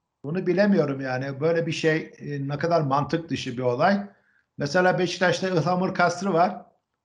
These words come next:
Bunu yapanların o zamanki, e, Osmanlı zamanında, e, bilgisayarları yoktu. Akıllı telefonları yoktu. Belki diplomaları da yoktu.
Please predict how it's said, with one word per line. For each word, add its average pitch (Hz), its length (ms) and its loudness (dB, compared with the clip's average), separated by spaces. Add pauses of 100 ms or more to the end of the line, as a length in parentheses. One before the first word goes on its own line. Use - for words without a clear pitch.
(120)
Bunu 170 140 -6
yapanların 180 920 2
o 170 100 -4
zamanki, 170 800 -4 (100)
e, 151 220 -6
Osmanlı 151 580 -4
zamanında, 160 840 2 (480)
e, 151 460 -4
bilgisayarları 165 720 2
yoktu. 196 560 2 (140)
Akıllı 165 340 -4
telefonları 160 580 4
yoktu. 143 420 -2
Belki 147 280 0
diplomaları 156 580 0
da 135 60 0
yoktu. 180 560 -2